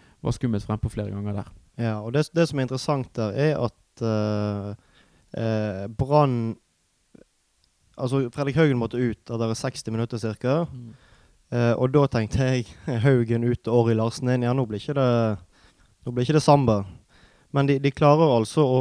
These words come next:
Speaker 2: å snu det, det, det, den litt dårlige trenden, selv uten sin beste offensive spiller på banen, og, og, og virkelig kjempe inn, eh, kjempe inn et veldig godt resultat.
Speaker 1: Mm.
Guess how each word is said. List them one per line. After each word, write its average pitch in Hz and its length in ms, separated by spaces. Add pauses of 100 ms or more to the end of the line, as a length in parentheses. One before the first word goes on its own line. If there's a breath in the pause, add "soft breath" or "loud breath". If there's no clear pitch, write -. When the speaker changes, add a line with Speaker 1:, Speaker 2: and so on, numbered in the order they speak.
(140)
Speaker 2:
å 127 80
snu 139 480
det, 127 140 (500)
det, 127 220
det, 127 200
den 123 280
litt 117 140
dårlige 123 440
trenden, 117 400
selv 117 300
uten 113 160
sin 117 100
beste 113 400
offensive 110 560
spiller 110 280
på 120 120
banen, 110 300 (440 soft breath)
og, 123 220
og, 120 320 (220)
og 117 100
virkelig 120 580
kjempe 117 500
inn, 110 280 (120)
eh, 98 440 (540 soft breath)
kjempe 123 380
inn 117 220
et - 260
veldig 113 280
godt 110 200
resultat. 101 440 (240)
Speaker 1:
Mm. 120 260